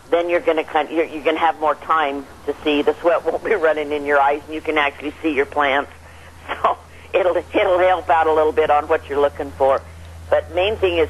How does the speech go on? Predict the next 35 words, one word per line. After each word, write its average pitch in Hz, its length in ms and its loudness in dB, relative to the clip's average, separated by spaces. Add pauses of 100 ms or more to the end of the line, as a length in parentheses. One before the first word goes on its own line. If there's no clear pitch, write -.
keep 165 140 0
hydrated, 170 720 0
keep, 147 140 -6 (200)
uh, 143 280 4
a 139 40 -4
lot 151 220 2
of 151 60 -2
these 156 200 -8
neck 156 320 0
wraps 156 380 0
that 151 160 -2
they 147 120 4
have 151 280 2
out 156 260 2
now 147 220 2
that, 139 220 -2
that 135 180 -4
can 131 160 -8
keep - 240 -6
you 147 100 -2
cool. 147 400 2 (400)
If 156 180 0
you 135 60 0
do 170 220 2
have 165 220 2
to 143 40 -14
work 147 240 -2
out 151 220 2
during 156 180 2
the 147 80 -6
heat 156 220 2
of 143 80 2
the 151 80 2
day, 139 260 2 (540)
just 180 180 0